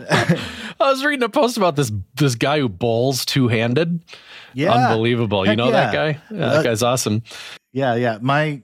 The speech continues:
Speaker 2: cousin works for the American Bowling Association. <laughs>
Speaker 1: Yeah.
Speaker 2: And this guy caused a stir. He, he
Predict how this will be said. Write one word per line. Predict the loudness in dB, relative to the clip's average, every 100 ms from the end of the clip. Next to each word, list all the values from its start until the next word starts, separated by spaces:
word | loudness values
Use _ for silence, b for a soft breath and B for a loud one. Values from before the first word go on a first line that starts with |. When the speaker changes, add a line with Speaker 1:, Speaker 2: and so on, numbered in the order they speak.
| _ -4
Speaker 2:
cousin | 0 0 2 0 0
works | -2 -2
for | -2 0
the | 0
American | 2 2 0 -2
Bowling | -2 0 0 0
Association. | 0 -2 0 -2 -2 -4 0 0 -2 _
<laughs> | -10
Speaker 1:
Yeah. | -2 0 2 2
Speaker 2:
And | 0 -2 -6 _ -4
this | -2 -2
guy | -2 -2
caused | 0 -2 -2 -8
a |
stir. | -14 -6 0 0 0 -4 -18 B B B
He, | 0 2 2
he | 0 2 0 -2